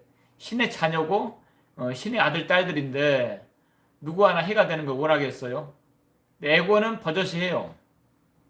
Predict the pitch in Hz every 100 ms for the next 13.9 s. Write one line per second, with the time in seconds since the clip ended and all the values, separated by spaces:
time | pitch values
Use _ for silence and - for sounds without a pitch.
0 | _ _ _ _ _ _ _ _ _ _
1 | _ _ _ _ 139 156 170 156 - -
2 | 247 170 170 170 165 143 139 131 131 127
3 | 123 120 139 127 127 - _ _ _ _
4 | _ _ _ _ 143 147 196 175 147 151
5 | 165 151 147 139 147 240 240 214 202 214
6 | 165 143 180 156 147 151 147 147 139 127
7 | 131 127 120 131 151 135 _ _ _ _
8 | 196 202 202 175 156 160 233 240 - _
9 | - - 214 214 196 156 147 139 131 127
10 | 131 127 190 180 170 131 123 123 120 120
11 | 120 117 135 233 - _ _ _ _ _
12 | _ - 131 175 170 147 - 156 156 185
13 | 185 139 120 135 139 135 120 104